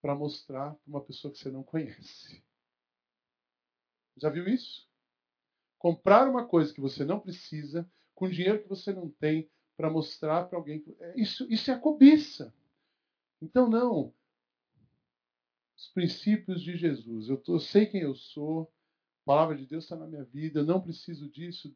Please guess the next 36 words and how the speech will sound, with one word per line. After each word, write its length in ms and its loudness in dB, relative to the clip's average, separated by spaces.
Deus 360 -2
é 120 -8
suficiente. 760 -10
Eu 40 -2
vou 120 -8
tomar 260 -12
decisões 540 -12
assim. 360 -2
Meu 280 6
negócio, 580 6
oportunidades, 1080 -4
eu 160 -2
vou 160 -2
tomar 300 -10
decisões 480 -6
pelos 260 -12
princípios 460 -16
de 80 -18
Jesus. 400 -10
Eu 80 -2
tenho 260 -4
certeza. 960 0
Se 160 -10
você 320 -2
toma 260 2
uma 160 0
decisão 720 -4
baseado 640 0
num 180 -6
princípio 440 -10
de 120 -18
Jesus, 440 -4
você 380 -8
não 200 -14
vai 180 -6
ser 360 -10